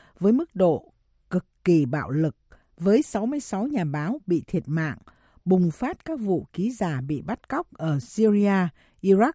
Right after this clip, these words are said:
Libya và Ukraine. Tính tới cuối năm rồi, có ít nhất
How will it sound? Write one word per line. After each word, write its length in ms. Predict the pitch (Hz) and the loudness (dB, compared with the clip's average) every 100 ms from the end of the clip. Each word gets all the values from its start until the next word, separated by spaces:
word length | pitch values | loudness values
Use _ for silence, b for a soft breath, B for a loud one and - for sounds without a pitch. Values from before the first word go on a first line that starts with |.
| _ | _
Libya 720 | - 185 156 180 175 170 160 131 | -4 0 0 0 0 0 -4 -6
và 220 | 147 139 - | -6 -4 -4
Ukraine. 560 | 160 - 175 165 156 139 98 _ _ b b b - | -6 -4 -2 -2 -2 -4 -8 _ _ b b b -2
Tính 200 | 196 240 | 0 2
tới 140 | 262 254 | 0 -4
cuối 220 | - 196 269 | 2 2 4
năm 260 | 247 202 | 2 0
rồi, 300 | 175 156 131 - | 2 0 -2 -6
có 100 | - | -10
ít 220 | 156 233 277 | -6 -4 0
nhất 220 | 247 | 0